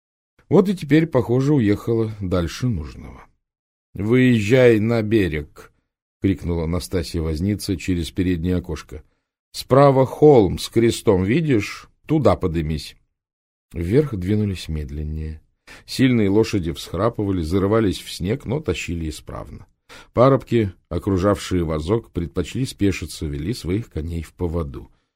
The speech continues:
Прочие григорьевские сани, где лежали припасы и подарки, остались ждать внизу. Про длинную пологую горку, будто оплешивевшую,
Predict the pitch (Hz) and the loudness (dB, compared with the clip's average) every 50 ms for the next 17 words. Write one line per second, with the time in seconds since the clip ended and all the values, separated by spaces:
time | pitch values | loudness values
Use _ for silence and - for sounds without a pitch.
0 | _ _ _ _ - 123 180 202 - - 185 180 156 147 143 135 127 139 143 135 | _ _ _ _ 0 2 2 2 2 2 2 4 6 6 6 6 6 6 6 6
1 | 135 131 123 - - - 120 120 110 - - 113 107 104 101 104 101 95 80 76 | 6 4 2 -2 -4 -4 -2 -2 -2 -2 -2 -2 0 0 0 -2 -2 -2 -4 -6
2 | 78 78 76 76 92 101 95 92 85 92 98 95 90 82 80 82 82 73 - 92 | -10 -10 -4 0 0 2 2 0 0 0 0 0 0 0 -2 -4 -6 -6 -4 -4
3 | 110 123 - - 95 80 - - 64 71 92 123 123 - - 90 80 - - 139 | -4 -2 -2 -2 -4 -4 -4 -6 -6 -4 -4 -4 -4 -4 -6 -6 -6 -6 -4 -2
4 | 143 139 123 - - - 92 80 73 80 87 87 - 90 82 78 78 78 73 69 | -2 -2 -2 -4 -8 -8 -8 -6 -4 -4 -6 -6 -6 -8 -8 -6 -6 -6 -6 -6
5 | - - - - _ _ _ _ _ _ _ _ _ _ _ _ _ _ _ _ | -8 -12 -18 -20 _ _ _ _ _ _ _ _ _ _ _ _ _ _ _ _
6 | _ _ _ _ _ _ _ _ _ _ - 104 110 107 156 202 202 190 180 175 | _ _ _ _ _ _ _ _ _ _ 0 2 2 4 4 2 4 4 4 4
7 | 165 156 - - 127 123 139 156 147 131 123 120 117 113 107 95 87 110 135 151 | 4 4 2 4 4 4 4 4 2 2 2 4 4 4 4 2 4 4 4 4
8 | 143 135 - - 85 76 87 101 101 - - 101 95 92 95 87 - 104 98 90 | 4 2 0 -4 -4 -2 -2 -4 -4 -2 -2 0 0 0 0 0 0 0 0 0
9 | 80 - - 113 123 127 117 98 80 - - - - 78 69 67 67 - | -2 -2 -2 0 2 2 2 2 0 -2 -6 -8 -6 -6 -6 -6 -8 -10